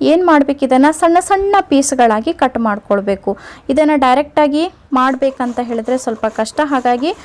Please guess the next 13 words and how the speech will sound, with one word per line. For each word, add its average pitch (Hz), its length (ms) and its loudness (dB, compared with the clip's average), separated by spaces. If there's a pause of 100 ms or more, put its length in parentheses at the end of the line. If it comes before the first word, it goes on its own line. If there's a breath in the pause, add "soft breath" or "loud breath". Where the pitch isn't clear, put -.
(180 loud breath)
ಸಣ್ಣದಾಗಿ 320 840 -2
ಕಟ್ 269 240 -4
ಮಾಡ್ಕೊಂಡಿರುವಂತಹ 247 1120 -2 (500 loud breath)
ಕುಂಬಳಕಾಯಿ 277 720 0
ಪೀಸ್‌ಗಳನ್ನ 226 640 -4 (180)
ಈ 277 140 0
ರೀತಿಯಾಗಿ 277 640 -2
ತುರ್ಕೊಳ್ಬೇಕು. 254 840 -2
ತುರಿಯುವ 254 440 -2
ಮಣೆಯಲ್ಲಿ 214 640 -6 (920 loud breath)
ತುರ್ಕೊಂಡು 294 800 -2 (2250)
ಈ 320 100 -2
ರೀತಿಯಾಗಿ 359 680 -4